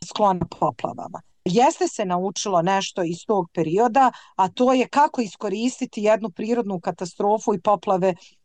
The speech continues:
za kupovinu predizborne podrške, za dijeljenje donacija u zamjenu za glasove i slično,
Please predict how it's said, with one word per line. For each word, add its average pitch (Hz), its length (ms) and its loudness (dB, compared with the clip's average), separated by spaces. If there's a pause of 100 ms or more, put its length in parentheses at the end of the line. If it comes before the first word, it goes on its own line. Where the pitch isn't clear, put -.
(100)
za 208 280 0
kupovinu 190 540 -2
predizborne 170 640 -2
podrške, 214 800 0 (300)
za 196 400 0 (100)
dijeljenje 226 500 0
donacija 190 1040 2
u 196 80 -10
zamjenu 190 540 0
za 170 180 -2
glasove 208 600 0
i 170 80 -2
slično, 233 540 -2